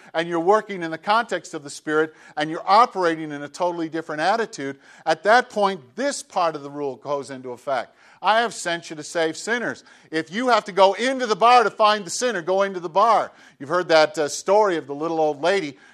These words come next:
She would always go into the bars. She'd sit down next to these people and she'd start talking to them like a loving grandmother or a mother, depending upon their age.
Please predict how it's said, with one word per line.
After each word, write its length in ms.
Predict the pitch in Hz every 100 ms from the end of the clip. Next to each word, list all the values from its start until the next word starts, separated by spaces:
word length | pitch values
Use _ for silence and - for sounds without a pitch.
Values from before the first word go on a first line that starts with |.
| _
She 100 | 160
would 100 | 160
always 240 | 175 175
go 160 | 180 175
into 160 | 175
the 80 | 165
bars. 560 | 151 214 269 165 - - _ _ _
She'd 260 | - 180 170
sit 200 | 190 185
down 240 | 180 175
next 240 | 180 180
to 60 | 180
these 120 | 180
people 320 | - 208 214
and 80 | 190
she'd 180 | - 202
start 320 | - 196 196
talking 360 | - 240 254 190
to 40 |
them 100 | 180
like 180 | 175 170
a 60 | 165
loving 320 | 170 185 185
grandmother 640 | 185 202 220 185 120 90 _ _ _ -
or 180 | 190
a 60 | 196
mother, 320 | 185 233 202
depending 400 | 147 - 170 170
upon 300 | 156 170 165
their 140 | 160 180
age. 400 | 208 147 -